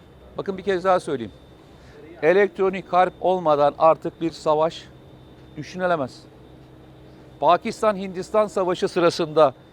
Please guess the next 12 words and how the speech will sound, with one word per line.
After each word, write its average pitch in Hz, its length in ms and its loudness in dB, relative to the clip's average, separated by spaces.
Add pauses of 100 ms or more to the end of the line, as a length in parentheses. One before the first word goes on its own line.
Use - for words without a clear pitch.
(240)
elektronik 202 540 0
harp 208 240 4 (100)
üstünlüğü 175 760 -4 (240)
Pakistan'a, 180 720 0 (2250)
Hindistan 208 500 2
karşısında 196 580 0 (200)
ezici 180 440 0
bir 240 100 -2
üstünlük 196 400 -8
sağladı. 110 320 -6 (1000)
O 240 200 6
üstünlük 185 580 -6